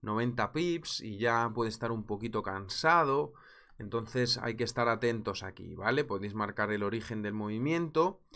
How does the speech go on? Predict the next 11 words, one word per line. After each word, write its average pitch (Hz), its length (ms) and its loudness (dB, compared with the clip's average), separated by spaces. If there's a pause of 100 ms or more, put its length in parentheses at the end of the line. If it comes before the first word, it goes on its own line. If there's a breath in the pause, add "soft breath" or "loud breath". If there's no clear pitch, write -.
(180 loud breath)
y 104 80 -8
estar 98 340 -2
atentos 117 480 -4
a 113 60 -2
esta 107 260 -4
zona 131 460 0
que 101 200 0
es 110 140 -2
clara 104 380 -2
resistencia, 92 1000 -8
¿vale? 127 380 0